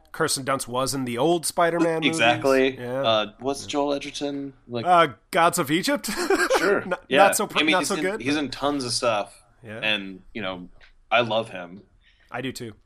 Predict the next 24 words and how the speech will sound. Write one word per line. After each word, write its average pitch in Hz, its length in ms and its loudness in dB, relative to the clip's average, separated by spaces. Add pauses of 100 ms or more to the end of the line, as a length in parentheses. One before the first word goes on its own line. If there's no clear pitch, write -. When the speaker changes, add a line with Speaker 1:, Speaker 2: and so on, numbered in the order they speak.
(380)
Speaker 2:
But, 120 340 0
like, 110 360 0 (180)
and 120 120 -2
so 135 160 2
they're, 127 240 0
they've 127 180 0
all 143 140 4
been, 135 200 -6 (180)
but, 131 200 -2
like, 123 140 -4
seeing 160 320 -4
them 127 320 -4
actually 127 540 -4
work, 98 420 -10
'cause 143 180 -6
I, 143 80 2
it 135 260 -6
broke 196 280 0
my 170 140 2
heart 135 340 0
to - 140 -14
see 107 100 -10
Michael 107 320 -6
Shannon 98 500 -4